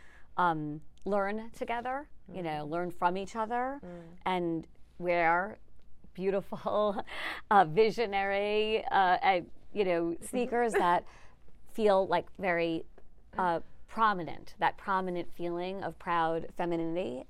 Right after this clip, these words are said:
Speaker 1: you know, uh, for men and women, which
Speaker 2: The
Speaker 1: is, I
Speaker 2: shoe
Speaker 1: think
Speaker 2: is
Speaker 1: that's, like, the cool, really coolest part is that
Speaker 2: Yeah.
Speaker 1: all of your fashions are unisex and inclusive, and
Speaker 2: Yeah.
Speaker 1: you're saying, you know, this is, this is for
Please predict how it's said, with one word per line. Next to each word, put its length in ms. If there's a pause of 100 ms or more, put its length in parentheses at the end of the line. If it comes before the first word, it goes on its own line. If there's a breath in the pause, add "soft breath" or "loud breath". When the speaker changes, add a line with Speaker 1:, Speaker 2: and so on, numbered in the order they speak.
(160)
Speaker 1:
you 80
know, 160
uh, 180
for 140
men 260
and 260
women, 280 (220)
which 140
Speaker 2:
The 60
Speaker 1:
is, 80
I 80
Speaker 2:
shoe 60
Speaker 1:
think 140
Speaker 2:
is 40
Speaker 1:
that's, 260
like, 160
the 100
cool, 380
really 300
coolest 340
part 140
is 60
that 240
Speaker 2:
Yeah. 100 (220 loud breath)
Speaker 1:
all 240
of 100
your 120
fashions 600
are 280 (380)
unisex 680
and 100
inclusive, 640
and 180 (400 loud breath)
Speaker 2:
Yeah. 100
Speaker 1:
you're 100
saying, 300 (200)
you 100
know, 220 (600)
this 320
is, 160
this 240
is 120
for 200